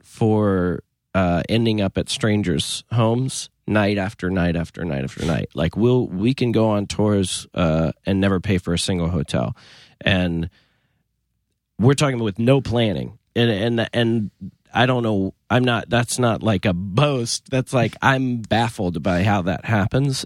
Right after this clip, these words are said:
And this particular night, we were, uh, playing Madison, and Dylan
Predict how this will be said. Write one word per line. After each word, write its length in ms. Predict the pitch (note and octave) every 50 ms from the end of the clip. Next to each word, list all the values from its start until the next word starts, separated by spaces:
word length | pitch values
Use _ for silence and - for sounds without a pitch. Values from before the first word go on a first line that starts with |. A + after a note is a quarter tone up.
| - -
And 260 | G2 G2+ F#2+ F#2 F#2
this 200 | B2+ C3 C3 -
particular 760 | - A#2+ A#2 - - D3+ D#3+ - - A#2+ A2+ A2 G#2 F#2 F2+
night, 480 | F2 A2+ C3+ C3 G#2+ D#2+ E2+ F#2 - - _ _ _ - - _ _ _ -
we 160 | - G#2 A2
were, 380 | G#2+ G#2+ G#2 F#2+ F#2 F2+ F2 E2+
uh, 360 | D#2+ D#2 C#2 C2+ D2+ F#2 G2 G2+ _ _ _ _ _ - - - - - - - - _ _ _ _ -
playing 260 | - C#3+ C#3 C#3 B2+
Madison, 480 | A#2 A#2 A2+ A2+ A2+ - - A2 G2 G2
and 240 | G2+ G2+ G2+ F#2 -
Dylan 640 | - - A2+ G#2+ G#2 G#2+ G2+ G2 G2 F#2+ F#2+ F#2+ -